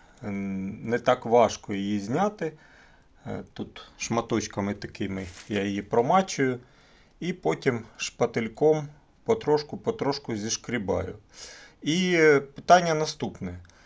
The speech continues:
От, наприклад, е, достатньо ось такого зняття,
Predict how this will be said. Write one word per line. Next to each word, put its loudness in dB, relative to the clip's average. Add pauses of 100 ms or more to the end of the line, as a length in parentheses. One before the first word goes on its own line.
(240)
От, 0
наприклад, 2 (300)
е, -2
достатньо 4 (3000)
ось -2 (380)
такого 0 (100)
зняття, -2